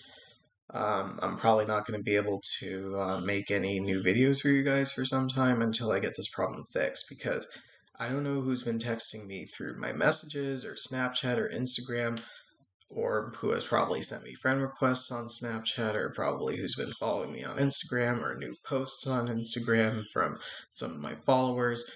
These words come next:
or anything like that. Um, but I had to let you guys know about this 'cause this is just a big problem, and I'm trying to see if I can get this fixed as soon as possible. So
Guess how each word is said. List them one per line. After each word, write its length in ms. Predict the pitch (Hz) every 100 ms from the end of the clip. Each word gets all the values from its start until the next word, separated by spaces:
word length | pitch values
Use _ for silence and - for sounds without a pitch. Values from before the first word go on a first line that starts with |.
| - -
or 100 | 123
anything 340 | 117 92 80
like 160 | 65 50
that. 260 | - - - -
Um, 480 | - - 71 69 - _ _ _ _ _ - -
but 160 | - 123
I 20 |
had 140 | 143 147
to 80 |
let 160 | 160 147
you 60 | 143
guys 240 | 139 139
know 160 | 135 135
about 220 | - -
this 220 | - 120 -
'cause 240 | - -
this 220 | 123 113
is 260 | 127 113 -
just 440 | 123 110 - - - - - _ - _ -
a 200 | 120 110 -
big 240 | 127 127
problem, 680 | - 127 127 143 147 143 - 135
and 360 | 120 113 113 127
I'm 180 | 117
trying 520 | 107 - - 139 156 180
to 120 | 151
see 180 | - 139
if 140 | 131
I 80 | 131
can 160 | 127
get 220 | 120 117 -
this 180 | 110
fixed 300 | - 117 113
as 80 | -
soon 200 | - 113
as 100 | -
possible. 500 | - - - - -
So 320 | - 82 90